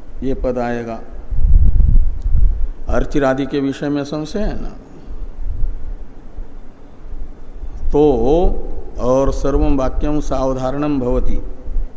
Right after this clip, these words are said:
से एवकार आएगा। तो अर्थ निकलेगा अर्चिरादय आतिवाहिका एव,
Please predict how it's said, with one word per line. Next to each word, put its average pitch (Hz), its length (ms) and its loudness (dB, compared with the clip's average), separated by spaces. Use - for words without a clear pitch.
से 143 220 -6
एवकार 143 480 0
आएगा। 120 400 -4
तो 156 240 2
अर्थ 151 360 -4
निकलेगा 139 840 4
अर्चिरादय 139 800 0
आतिवाहिका 131 1160 -2
एव, 120 300 0